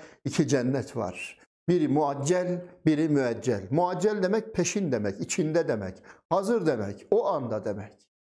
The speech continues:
Müeccel de onun vesilesiyle kazanılan demek. İleride kazanılacak olan demek. Bedeli ödenmiş demek. Ha,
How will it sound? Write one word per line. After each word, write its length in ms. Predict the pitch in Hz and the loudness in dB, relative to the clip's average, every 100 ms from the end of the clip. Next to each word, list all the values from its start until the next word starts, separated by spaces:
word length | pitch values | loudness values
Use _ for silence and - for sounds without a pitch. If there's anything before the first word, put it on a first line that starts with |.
| _ _ - - - | _ _ -20 -4 2
Müeccel 640 | 151 170 156 196 214 190 | 2 2 2 0 2 2
de 240 | 214 214 - - _ | 0 -4 -12 -18 _
onun 560 | 139 165 175 170 151 135 | -2 0 2 2 0 2
vesilesiyle 960 | 143 131 - 147 139 135 165 139 127 | 0 2 2 2 2 0 0 2 2
kazanılan 760 | 127 143 127 131 120 113 113 104 | 0 -2 0 0 2 0 -2 -6
demek. 480 | 98 98 98 - - _ _ _ - | -8 -8 -10 -16 -20 _ _ _ 0
İleride 420 | 151 165 165 156 | 2 2 2 0
kazanılacak 760 | 175 147 127 143 135 131 135 131 | 2 0 2 2 2 2 -2 -4
olan 440 | - 131 123 110 | -2 0 0 -4
demek. 320 | 107 101 107 - _ _ _ _ _ _ 127 | -8 -8 -12 -16 _ _ _ _ _ _ 2
Bedeli 420 | 160 175 190 208 | 4 4 2 2
ödenmiş 560 | 175 180 175 180 180 | 2 2 2 0 0
demek. 640 | 147 110 90 - - - _ _ _ _ - | -2 -2 -6 -10 -20 -20 _ _ _ _ -2
Ha, 420 | 139 135 120 | 0 0 -4